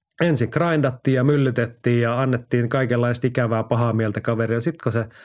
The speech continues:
alkoi väsyneenä se käsi sieltä vähän kaverilta törröttää, niin ei siinä niinku jääty hieromaan mitään semmoista tekniikkakimuraa, vaan se oli semmoinen väkivaltakimura.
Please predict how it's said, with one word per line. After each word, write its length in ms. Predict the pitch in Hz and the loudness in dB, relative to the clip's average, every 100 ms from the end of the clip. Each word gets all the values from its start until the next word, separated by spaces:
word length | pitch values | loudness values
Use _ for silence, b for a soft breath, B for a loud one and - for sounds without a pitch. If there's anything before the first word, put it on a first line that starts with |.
| B B B | B B B
alkoi 260 | 170 165 | -2 0
väsyneenä 540 | 160 156 160 139 127 123 | 0 0 0 2 2 0
se 120 | 127 | 0
käsi 300 | 131 143 147 | -2 0 0
sieltä 260 | 123 123 131 | 0 -2 0
vähän 160 | 131 | 0
kaverilta 380 | 135 135 131 127 | 0 0 0 -2
törröttää, 560 | - 110 117 - - 117 | -2 0 0 -4 -2 0
niin 140 | 123 | 0
ei 100 | 139 | 0
siinä 220 | 127 123 127 | 0 0 0
niinku 180 | 131 | 0
jääty 320 | 147 147 143 123 | 0 0 0 0
hieromaan 420 | 160 143 123 127 | 0 0 0 0
mitään 260 | 127 123 127 | 0 0 -2
semmoista 220 | 139 135 | -2 -2
tekniikkakimuraa, 1040 | 185 170 117 90 - 104 113 95 104 107 - | -2 -2 -4 -6 -6 -6 -4 -4 -6 -8 -6
vaan 140 | - | -8
se 100 | 120 | -6
oli 140 | 202 90 | -8 -8
semmoinen 280 | 92 127 | -6 -4
väkivaltakimura. 960 | 180 214 139 95 90 - - - - - | -4 -2 -4 -4 -10 -12 -14 -14 -12 -14